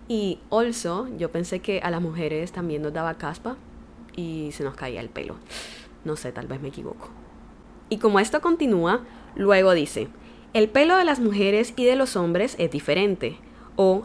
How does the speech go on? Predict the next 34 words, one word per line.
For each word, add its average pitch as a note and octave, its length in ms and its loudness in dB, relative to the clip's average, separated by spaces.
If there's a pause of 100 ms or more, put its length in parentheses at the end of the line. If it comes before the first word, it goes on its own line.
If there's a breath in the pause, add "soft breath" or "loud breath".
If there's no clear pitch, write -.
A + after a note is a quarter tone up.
acaso F3+ 380 2
usted B3 240 2
ha A#3 80 4
visto A3+ 420 2
una G#3+ 220 4
mujer G3+ 360 2
calva G3+ 520 2
o F#3+ 80 -4
con F3 180 -2
entrada? D#3+ 580 -2 (560 loud breath)
Los F#3 240 2
hombres C4 380 4
no C#4+ 260 4
podemos C4+ 460 2
seguir A3+ 280 2
usando A3 440 2
shampoo G#3+ 440 0
para F#3+ 220 -2
mujeres". - 540 -10 (760 loud breath)
Bueno, F#3 160 4
yo D#3+ 140 4
sí A3 120 0
he G#3 60 2
visto G#3 280 2
mujeres F#3 420 -2
calvas E3 560 -2
y F3+ 80 -8
con D3 160 -6
entradas C#3 840 -6 (200)
también. D3 420 -2 (300 loud breath)
Tal F#3 120 2
vez G#3+ 140 4
no C#4 80 2
igual A3 540 6